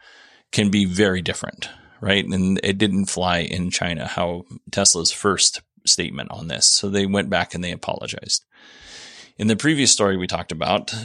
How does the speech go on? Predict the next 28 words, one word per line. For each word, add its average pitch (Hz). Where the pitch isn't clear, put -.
data 151
logs. -
Can 92
you 90
see -
where 90
this 95
is 92
going? 104
I 90
told 87
you 90
that 90
story, 95
so 101
I 101
can 110
tell 117
you 127
this -
one. -
Uh, 98
prior 127
to 139
this 117
incident, 107
Tesla 139
has 87